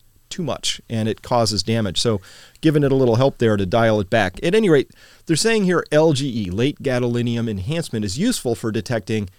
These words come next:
scar formation, whether it came from an ischemic injury or other injuries like the itis, the myocarditis, the inflammation that's happening in the hearts as a result of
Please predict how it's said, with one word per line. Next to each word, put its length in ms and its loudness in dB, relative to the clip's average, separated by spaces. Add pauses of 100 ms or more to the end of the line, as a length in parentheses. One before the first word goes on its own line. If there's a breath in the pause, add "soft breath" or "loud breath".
(320 soft breath)
scar 400 2
formation, 480 -2
whether 220 -4
it 60 -10
came 200 -4
from 160 -6
an 80 -6
ischemic 640 -2
injury 400 2 (200)
or 200 0 (160)
other 400 0
injuries 560 -2 (160)
like 560 0
the 180 -4 (160)
itis, 420 -2
the 260 -4
myocarditis, 1200 -4
the 220 -8
inflammation 920 0 (520 soft breath)
that's 180 -2
happening 480 0
in 120 0
the 80 -2
hearts 300 -4
as 200 -4
a 40 -4
result 600 0
of 420 -4